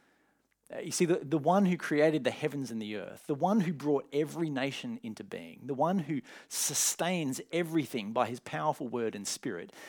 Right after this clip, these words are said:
he now speaks to his servant, he fills him with his spirit, and this servant is now equipped, capable, and able to do God's work. And so, verse four,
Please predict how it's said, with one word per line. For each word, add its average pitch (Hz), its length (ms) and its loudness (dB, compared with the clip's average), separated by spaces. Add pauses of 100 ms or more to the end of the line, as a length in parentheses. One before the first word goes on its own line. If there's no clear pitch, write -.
(140)
he 165 140 -2
now 160 220 2
speaks - 440 0
to 180 100 -2
his 147 160 -2
servant, 104 540 -2
he 107 100 -12
fills 180 540 4
him 170 160 0
with 135 100 2
his 113 140 0
spirit, - 480 -4 (300)
and 151 120 -2
this 160 120 2
servant 180 420 4
is 120 100 -4
now 139 200 2
equipped, - 600 -4 (120)
capable, 180 720 -4
and 123 120 -8 (160)
able 156 360 2
to 131 120 -8
do 101 320 -10
God's 113 360 -8
work. - 520 -6 (840)
And 143 100 -2
so, 147 260 6
verse 139 300 2
four, 147 560 -2